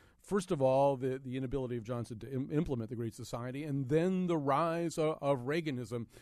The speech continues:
which, I mean, not to make him the, the,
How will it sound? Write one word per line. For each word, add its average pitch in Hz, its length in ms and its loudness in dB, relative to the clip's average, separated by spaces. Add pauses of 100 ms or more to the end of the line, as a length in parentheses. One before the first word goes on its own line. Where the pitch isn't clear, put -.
(160)
which, 151 300 0
I 143 80 -2
mean, 135 280 0
not 151 200 -2
to 151 80 -2
make 147 220 -2
him 139 500 0 (340)
the, 139 340 0
the, 117 300 -6